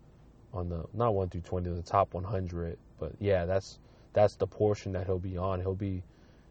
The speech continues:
through, uh, he'll be in the one through twenty, uh, tier. So check out, check out that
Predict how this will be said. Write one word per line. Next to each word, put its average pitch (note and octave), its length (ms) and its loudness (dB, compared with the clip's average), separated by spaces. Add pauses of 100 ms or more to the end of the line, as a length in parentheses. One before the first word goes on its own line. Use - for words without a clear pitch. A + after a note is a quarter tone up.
(220)
through, G2 480 0
uh, E2+ 360 -2
he'll G#2 200 0
be F#2+ 380 -2 (1200)
in A#2 180 4
the G2+ 80 2
one G#2 300 2
through G2+ 240 -2
twenty, G2 580 2 (400)
uh, F2+ 300 -2
tier. F#2+ 480 0 (880)
So F2 420 -2
check B2 300 8
out, C#3 160 12 (240)
check A#2+ 320 6
out B2 240 8
that A2+ 420 10